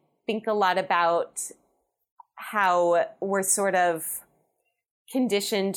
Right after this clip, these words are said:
to, um, see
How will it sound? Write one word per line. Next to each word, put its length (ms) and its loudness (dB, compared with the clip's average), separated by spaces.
to, 580 0
um, 520 0
see 480 2